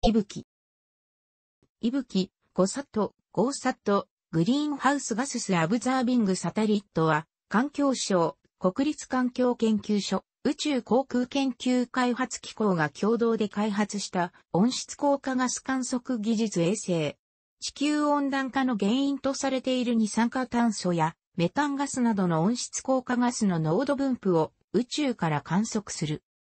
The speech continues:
二千八年十月十五日、愛称が一般公募によって、息吹に決定された。二千九年一月二十三日、種子島宇宙センターから、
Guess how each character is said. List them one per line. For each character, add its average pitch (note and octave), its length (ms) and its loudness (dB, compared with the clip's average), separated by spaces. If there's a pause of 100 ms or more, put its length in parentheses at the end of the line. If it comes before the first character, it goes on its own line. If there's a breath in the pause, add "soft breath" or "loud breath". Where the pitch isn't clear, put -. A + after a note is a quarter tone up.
(100)
二 F#3 120 2
千 D#4 240 -2
八 B3+ 280 -4
年 B3 220 4
十 G3 240 2
月 B3 300 0
十 G#3+ 240 2
五 A#3+ 100 2
日、 F#3+ 400 0 (200)
愛 G3+ 200 0
称 A#3+ 260 0
が G#3+ 220 2 (200 soft breath)
一 F#3+ 160 2 (140)
般 D#4 180 -2
公 D4+ 260 0
募 A#3+ 140 2
に F#3 140 4
よ E3+ 100 2
っ D#3+ 60 -6
て、 E3+ 300 -2 (240)
息 C4 100 2
吹 D#4+ 280 2
に F#3+ 120 2
決 F3+ 240 -2
定 G3+ 160 0
さ F#3 160 -2
れ D#3 120 -2
た。 - 220 -6 (460)
二 F3+ 140 2
千 D4+ 280 -2
九 D4 300 -2
年 G3+ 320 2
一 F#3+ 220 -4
月 C4 280 -2
二 B3 160 0
十 G#3+ 220 2
三 A3 300 2
日、 D#3+ 360 -2 (280)
種 G#3+ 260 2
子 D4+ 100 -2
島 A3+ 300 2
宇 D#3+ 60 -2
宙 C#4 280 -2
セ C#4+ 200 -4
ン C4 100 -4
タ G#3 160 2
ー F3 60 4
か E3+ 100 -2
ら、 D#3 180 2